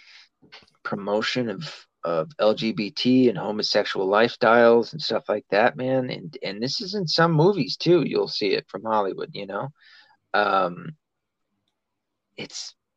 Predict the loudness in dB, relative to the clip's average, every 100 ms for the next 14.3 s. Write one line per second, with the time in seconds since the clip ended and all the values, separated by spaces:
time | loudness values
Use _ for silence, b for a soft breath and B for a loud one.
0 | -12 -10 -8 -10 -10 -8 -6 -2 -2 -2
1 | -4 -6 -6 -10 -10 -10 -14 -14 -14 -16
2 | _ 2 6 8 6 4 4 6 4 2
3 | 2 4 4 2 _ _ -10 -6 -4 -4
4 | -8 -10 -6 -4 -4 -6 -12 _ _ _
5 | _ _ _ _ _ _ _ _ _ _
6 | -14 -6 -4 -4 -4 0 0 0 0 4
7 | 6 6 2 -4 -16 b b b b b
8 | _ -4 2 6 8 6 4 4 4 4
9 | 2 -4 0 0 -2 -6 -20 _ -4 -2
10 | -4 -8 -8 -2 2 4 4 0 -6 -8
11 | -10 -8 -6 -4 -2 0 0 0 2 2
12 | 2 -2 -4 -4 0 4 8 8 8 4
13 | -4 -6 -2 0 2 6 6 6 6 8
14 | 10 10